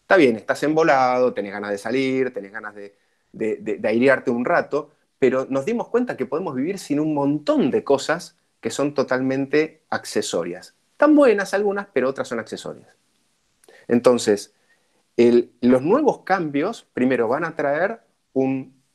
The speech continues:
repensar los valores. Segundo, acaba de haber una situación económica durísima, ya la hay en muchos países, y va a haber una situación económica durísima. Entonces,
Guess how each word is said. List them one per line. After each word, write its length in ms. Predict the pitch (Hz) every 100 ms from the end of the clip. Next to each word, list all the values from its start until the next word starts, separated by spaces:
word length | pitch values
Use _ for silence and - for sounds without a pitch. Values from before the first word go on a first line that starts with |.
| 113 - _
repensar 760 | 101 - 135 127 139 143 147 202
los 160 | 196 139
valores. 480 | 113 87 - - _ _ _ _ _ _ _ _ _ _ _ _ _ _
Segundo, 680 | - 147 143 123 101 98 _ _ _ _ _
acaba 340 | 107 104 175 139
de 60 |
haber 160 | 120 135
una 180 | 127 113
situación 460 | 113 104 - 120
económica 560 | 117 107 117 139 135 127
durísima, 680 | 110 120 131 156 156 180 - _ -
ya 260 | - 110
la 240 | 110 101 104
hay 200 | 147 202
en 100 | 98
muchos 300 | 107 110 -
países, 600 | - 98 110 - 226 - _ _ -
y 80 | 117
va 80 | 110
a 20 |
haber 120 | 131
una 120 | 131
situación 340 | 120 107 - 127
económica 420 | 113 113 135 120
durísima. 640 | 95 104 123 - 92 -
Entonces, 640 | - 101 113 101 - -